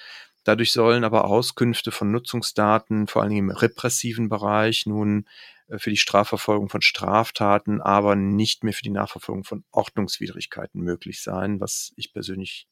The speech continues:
sehr begrüße. Außerdem wird nochmal klargestellt, dass bei Vorliegen, also nur bei Vorliegen einer bestimmten besonderen schweren Straftat eine Passwortherausgabe auch in Betracht kommt. Das war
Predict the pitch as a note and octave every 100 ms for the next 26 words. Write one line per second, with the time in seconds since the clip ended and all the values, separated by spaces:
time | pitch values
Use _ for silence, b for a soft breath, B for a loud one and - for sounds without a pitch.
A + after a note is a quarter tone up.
0 | _ - A2 G2 G2 A#2 B2+ D3+ D#3 -
1 | B B B B B B B B2 - A#2+
2 | A#2+ B2 A#2+ A2 A#2 G#2 A#2 - A#2 A2
3 | G#2+ G#2+ - - G2+ G#2 G2+ - A2+ G#2+
4 | G#2+ G#2+ G2+ G2+ - G2 G2 A2 B2 G2
5 | F#2 F#2+ - G2+ F#2 F#2+ - F#2+ F#2+ F2+
6 | G2+ G2 - G2+ G2 F#2+ G2 G#2 B2 A2+
7 | - G#2+ G2+ G2 - G2 G#2 G2+ - F#2+
8 | F#2+ F#2+ - F#2 G2+ - G2 G2+ E2+ F2
9 | F2 - F2 F2+ F#2+ F2 - - A2 -
10 | - G#2+ G#2 F#2 - F#2+